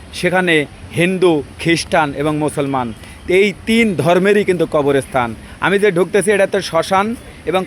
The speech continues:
পাশেই কিন্তু মুসলমানদের কবরস্থান এবং তার মধ্যেই কিন্তু আবার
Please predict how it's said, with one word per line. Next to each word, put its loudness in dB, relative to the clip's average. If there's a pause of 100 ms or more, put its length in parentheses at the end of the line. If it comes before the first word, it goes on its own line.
পাশেই 0
কিন্তু 0 (380)
মুসলমানদের -2
কবরস্থান -2
এবং -2
তার 2
মধ্যেই 0
কিন্তু -2
আবার 4